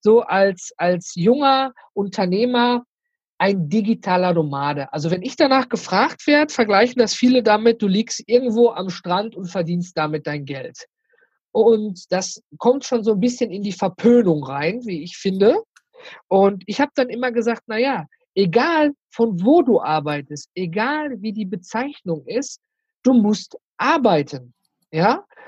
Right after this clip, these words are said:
Und die Zeit, wo die Tomaten ganz dünn geschnitten werden oder die Tiefkühlpizza gegessen wird, weil eben kein Geld reingekommen ist, obwohl du vierzig Stunden gearbeitet hast,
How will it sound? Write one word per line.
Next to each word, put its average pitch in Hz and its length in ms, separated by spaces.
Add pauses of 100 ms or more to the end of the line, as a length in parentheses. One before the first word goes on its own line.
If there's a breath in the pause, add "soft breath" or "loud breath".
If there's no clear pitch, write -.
(160 loud breath)
Und 220 440
die 208 140
Zeit, 277 400
wo 202 100
die 202 160
Tomaten 226 580
ganz 202 240
dünn 285 240
geschnitten 180 520
werden 180 280
oder 185 180
die 175 180
Tiefkühlpizza 180 840
gegessen 165 540
wird, 226 260
weil 196 180
eben 180 220
kein 359 360
Geld 180 280
reingekommen 143 540
ist, 202 120
obwohl 196 320
du 247 100
vierzig 170 400
Stunden 160 300
gearbeitet 156 600
hast, 233 280